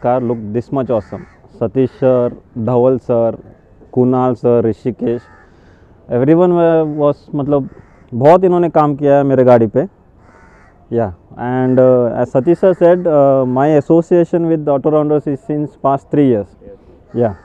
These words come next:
Speaker 1: थ्री ईयर्स से अपना काम चल रहा है, एक ना एक मॉडिफिकेशन, ये वो करके। And I will say guys, ये Auto Rounders ना एकदम बेस्ट लोग है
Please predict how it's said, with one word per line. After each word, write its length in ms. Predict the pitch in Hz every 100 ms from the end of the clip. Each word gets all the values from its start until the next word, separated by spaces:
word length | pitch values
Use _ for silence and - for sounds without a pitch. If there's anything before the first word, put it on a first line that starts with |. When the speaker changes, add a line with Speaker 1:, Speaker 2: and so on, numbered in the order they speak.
| _ _ _ -
Speaker 1:
थ्री 220 | 135 160
ईयर्स 180 | 180 170
से 440 | - 175 175 175 - - _ _ _ _ _ _ _
अपना 260 | 123 135 147
काम 320 | - 147 143
चल 240 | - 135
रहा 140 | 139 139
है, 140 | 180 262 _ _
एक 200 | 127 123
ना 100 | -
एक 100 | 143
मॉडिफिकेशन, 720 | 131 131 131 131 127 127 131 123
ये 160 | 127
वो 180 | 127 123
करके। 340 | 117 104 117 160 _ - - - - -
And 40 |
I 80 | 123
will 160 | 156 180
say 320 | - - 180
guys, 240 | 180 185 190
ये 500 | _ - 165 147 143
Auto 200 | 135 180
Rounders 360 | 180 185 180
ना 200 | 156 220 - _ -
एकदम 320 | 139 170 185 - - _ _ _ _ _ -
बेस्ट 340 | 117 196 -
लोग 260 | 185 175 165
है 200 | 170